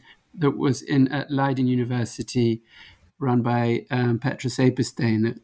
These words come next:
looks at, um, the institutions of the empire. So we have a book, uh, that is in its final stages that we're hoping to publish with Oxford University Press called The Ties That Bind,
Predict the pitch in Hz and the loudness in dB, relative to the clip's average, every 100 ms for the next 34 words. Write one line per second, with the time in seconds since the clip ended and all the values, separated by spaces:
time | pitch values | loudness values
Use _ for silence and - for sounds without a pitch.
0 | - 131 - - - 123 - _ _ - | -2 2 2 -2 0 0 0 _ _ -16
1 | - - 117 117 110 113 - - - _ | -10 -4 0 2 2 -2 -10 -20 -20 _
2 | _ 143 123 107 165 139 120 127 110 117 | _ -2 0 -2 -4 -2 0 0 -2 -2
3 | 117 117 107 113 107 107 110 - 120 113 | 0 0 0 -2 -2 0 -2 -2 0 2
4 | 117 113 113 131 120 - - _ _ - | 0 0 -2 0 0 -2 -16 _ _ -20
5 | - 143 117 113 135 - - - _ - | -10 -2 0 0 -2 -10 -20 -20 _ -8
6 | 147 127 135 113 123 117 - - 123 123 | -4 -2 -2 0 2 0 -4 -4 0 2
7 | 117 - - 117 110 120 110 - - - | 0 -4 -2 0 0 0 -2 -4 -8 -2
8 | 127 117 117 120 - 123 117 110 - 120 | 0 2 2 0 -2 -4 0 -2 0 -2
9 | - - - - - 135 - 123 127 120 | -2 -6 -20 -18 -4 -4 -2 -2 0 0
10 | 120 160 123 113 127 131 120 - 135 123 | -2 -4 -2 -2 -2 0 -2 0 0 0
11 | 120 165 127 113 127 - 127 127 160 185 | -2 0 0 0 -4 -4 -2 0 0 -2